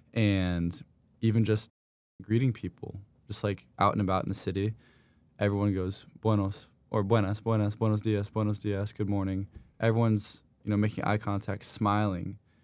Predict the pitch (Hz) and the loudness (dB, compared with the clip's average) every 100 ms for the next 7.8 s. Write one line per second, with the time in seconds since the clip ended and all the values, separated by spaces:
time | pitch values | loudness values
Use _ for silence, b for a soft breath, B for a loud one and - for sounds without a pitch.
0 | b 107 110 101 - 101 92 - b b | b -4 -2 -4 0 0 0 -6 b b
1 | b b b - 107 104 107 110 107 - | b b b 0 0 0 2 2 2 0
2 | 110 101 95 - 107 _ _ _ 92 92 | -2 -2 -4 -8 -12 _ _ _ -2 0
3 | 92 - 104 95 95 95 104 107 98 - | -2 0 0 2 0 0 2 2 0 -4
4 | 98 95 95 b b b _ - 95 95 | -4 -4 -6 b b b _ -2 0 -2
5 | - 90 90 90 92 92 92 90 90 92 | -2 -2 0 0 0 0 0 0 -2 -4
6 | 87 95 95 90 - 92 92 90 90 90 | -2 0 0 -2 -4 -2 -2 -2 -2 -4
7 | 87 85 87 b b b - 101 | -2 -4 -6 b b b -8 -6